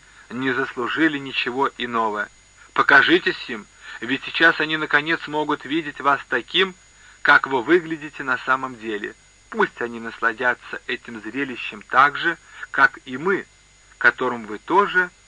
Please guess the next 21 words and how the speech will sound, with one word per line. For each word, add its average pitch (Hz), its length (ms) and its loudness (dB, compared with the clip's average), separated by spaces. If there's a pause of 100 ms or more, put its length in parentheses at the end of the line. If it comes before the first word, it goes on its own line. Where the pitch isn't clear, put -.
(300)
очень 131 440 0 (100)
смешны». 107 500 -10 (2000)
Его 147 360 6
еще 240 260 2
несколько 202 480 2
раз 196 240 8
выталкивали 170 640 4
кланяться 156 680 4
перед 143 340 -4
занавесом, 120 720 0 (400)
и 127 120 0
несколько 165 540 2
раз 175 240 6
он 165 100 -8
снова 156 440 4
возвращался 147 1000 2 (280)
к 131 120 0
насмешливым 135 800 2
лицам 165 520 -8
участников 131 840 -4
спектакля. - 720 -4